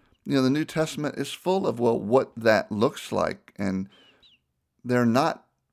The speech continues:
behaviors to emulate in terms of to pull yourself up by your bootstraps and do,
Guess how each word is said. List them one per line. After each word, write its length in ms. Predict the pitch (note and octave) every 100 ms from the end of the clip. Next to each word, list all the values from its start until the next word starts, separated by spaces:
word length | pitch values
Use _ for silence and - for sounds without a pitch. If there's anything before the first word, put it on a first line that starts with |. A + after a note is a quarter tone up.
| -
behaviors 880 | A#2 A2 G2 A2+ D3 - G#2 G2 -
to 200 | A2 - _
emulate 800 | C3+ F3 F#3 G#2 D#2+ C2+ F2 -
in 240 | - G2+ G2
terms 440 | - A2 G#2+ G2+
of 240 | G2 F#2+ - - _
to 120 | - G2+
pull 260 | - G#2
yourself 460 | G2+ G2 G2+ F2+ -
up 280 | - G2 -
by 120 | F#2+
your 160 | F2+ F#2
bootstraps 680 | G2 G2 - - F2 - F#2
and 200 | F2+ F2
do, 440 | C#3 E3+ F#2+